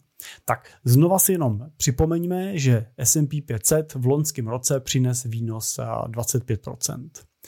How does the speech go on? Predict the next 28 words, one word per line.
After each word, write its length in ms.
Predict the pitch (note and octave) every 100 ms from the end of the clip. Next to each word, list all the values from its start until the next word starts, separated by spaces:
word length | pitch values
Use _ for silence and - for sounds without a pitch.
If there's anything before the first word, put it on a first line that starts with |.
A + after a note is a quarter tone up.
| - - - _
Pokud 240 | C3 D3 F3
se 100 | F#3
podíváme 540 | E3+ F3 F3+ F3 E3+
na 280 | C#3+ G#2 - _ -
padesát 580 | C#3 D#3 - E3 D3+ -
těch 300 | C3 A2+ - _ -
nejvýkonnějších 1040 | A#2 B2 C3 B2+ B2+ A#2+ A#2+ A#2 A2+ - B2
společností, 720 | C3+ C3 - B2 - C3 C#3
tak 200 | B2 B2
nebudeme 380 | A2+ A#2 B2+ B2+
procházet 520 | B2+ - - A#2+ -
všechny, 600 | - A#2 - C#3 D3+ E3 - - - -
ale, 260 | B2 B2+ - - -
a, 300 | B2 A2+ A2+
tou 360 | - D3 B2 G#2+ _ -
nejziskovější 960 | C3 D#3+ F3+ G#3 - E3 D3+ C#3 - D3+
společností 640 | - C#3+ D3 C3 - D3+
v 40 |
loňském 380 | C#3 C3 - C#3
roce 300 | C3 B2+ C#3
na 180 | B2+ B2
S 160 | B2 C3
and 100 | A#2+
P 120 | B2+
pět 220 | C3+ B2+
set 160 | C#3 A#2+
byla 400 | A#2 A#2+ G2+ A#2+ - C3+ A#2
Nvidia, 540 | A2+ C#3 D3+ D#3+ F3+